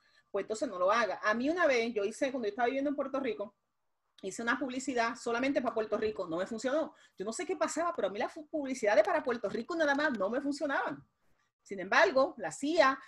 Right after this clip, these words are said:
para Colombia, para México y para acá, Estados Unidos, y me funcionaban. Pero cuando me enfocaba solamente acotando el público nada más de allá, de Puerto Rico, no me funcionaba. ¿Por qué? No sé.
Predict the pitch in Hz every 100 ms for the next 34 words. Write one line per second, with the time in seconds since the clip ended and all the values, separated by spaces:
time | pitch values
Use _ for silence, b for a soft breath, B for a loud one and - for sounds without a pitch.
0 | _ 170 151 143 _ 151 151 208 240 262
1 | 277 165 156 185 254 277 277 - 208 202
2 | 185 185 190 196 - 226 233 269 330 -
3 | - 285 311 330 415 571 294 180 - 226
4 | 226 247 247 262 247 220 247 294 - 339
5 | 370 370 277 214 226 247 302 294 294 302
6 | 311 277 214 214 240 - 185 208 285 339
7 | 214 196 - 190 214 285 214 160 - 214
8 | 240 277 277 - 190 269 247 175 - 220
9 | -